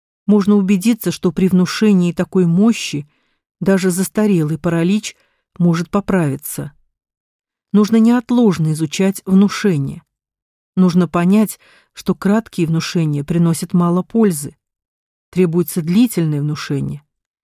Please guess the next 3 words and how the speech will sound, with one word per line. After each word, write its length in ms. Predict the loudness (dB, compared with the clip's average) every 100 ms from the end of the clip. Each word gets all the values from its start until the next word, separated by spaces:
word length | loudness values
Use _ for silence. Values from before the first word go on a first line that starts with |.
| _ _ _ _ _ _
Даже 280 | -2 0 0
временно 520 | 2 2 4 2 0
внушающий 760 | -2 -4 -2 0 0 -2 -6